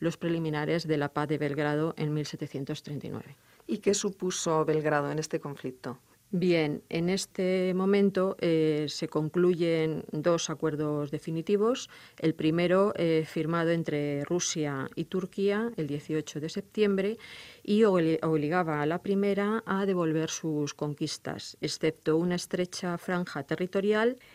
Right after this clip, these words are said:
Speaker 1: Además, también las provincias del Cáucaso eran declaradas independientes y, lo que era más importante,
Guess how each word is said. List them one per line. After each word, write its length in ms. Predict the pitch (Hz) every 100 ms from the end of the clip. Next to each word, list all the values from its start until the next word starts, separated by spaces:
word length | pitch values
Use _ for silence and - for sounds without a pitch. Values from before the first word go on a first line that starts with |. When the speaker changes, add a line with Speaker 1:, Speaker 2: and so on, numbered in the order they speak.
| - _ _ -
Speaker 1:
Además, 720 | - 160 175 202 220 - -
también 560 | - 185 202 214 233 247
las 240 | 175 160 -
provincias 880 | 170 165 180 - 165 160 156 147
del 300 | 156 147 147
Cáucaso 640 | 151 202 202 180 - 196 208
eran 240 | 165 170
declaradas 500 | 165 160 156 151 151 190
independientes 920 | 185 196 190 190 185 185 190 - - -
y, 80 |
lo 140 | 175 165
que 100 | 170
era 100 | 175
más 200 | 175 -
importante, 800 | 175 160 - 185 185 - 143